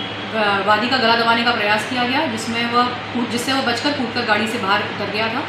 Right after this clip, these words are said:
और इसके बेटे को भी, वादी के बेटे को भी वो लोग जा-, थाने, अ, थाना जरिया क्षेत्र में छोड़ गए थे। तहरीर के आधार पर तकल-, तत्काल मुकदमा पंजीकृत कर टीम्स एक्टिवेट कर दी गई थी।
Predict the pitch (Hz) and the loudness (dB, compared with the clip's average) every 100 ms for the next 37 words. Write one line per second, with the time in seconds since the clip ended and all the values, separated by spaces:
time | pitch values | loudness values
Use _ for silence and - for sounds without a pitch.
0 | - - - - 233 240 294 240 254 320 | -6 -8 -8 -2 0 2 2 2 4 4
1 | 285 226 202 - 214 214 247 240 240 269 | 4 2 -2 -2 0 2 2 2 2 0
2 | 254 285 247 240 233 - 226 220 240 208 | 2 2 2 0 0 0 -2 -2 -2 -2
3 | 196 196 196 - 220 226 220 233 240 - | -2 -4 -6 -6 -2 0 0 0 -2 -2
4 | 226 220 220 226 226 262 - - - - | -4 -4 -4 -2 -2 -2 -4 -8 -8 -8
5 | - 226 226 269 294 262 254 262 311 277 | -2 2 4 4 6 6 6 4 2 0
6 | 254 233 - 220 - 262 247 247 247 247 | 0 -2 -6 0 4 4 4 2 0 0
7 | 233 240 262 - 294 277 240 226 214 - | -2 -2 -2 -2 -2 0 -2 -2 -4 -2
8 | 226 226 214 240 247 254 269 | -2 -2 -4 -2 -2 0 0